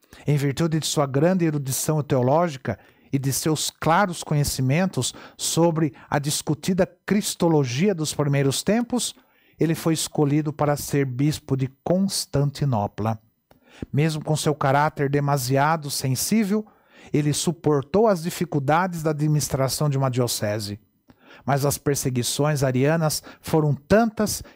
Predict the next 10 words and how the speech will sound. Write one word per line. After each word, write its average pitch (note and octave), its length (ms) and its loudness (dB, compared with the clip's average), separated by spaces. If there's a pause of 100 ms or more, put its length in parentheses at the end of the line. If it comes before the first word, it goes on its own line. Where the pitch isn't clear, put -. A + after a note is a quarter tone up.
que D#3 100 -2
novamente D3+ 580 2
se C#3+ 160 -4
viu D#3 160 2
obrigado D#3 720 0 (160)
a D#3 100 0
abdicar D3+ 540 0
do D3+ 80 -4
cargo, C#3+ 560 0 (340)
voltando G3 680 2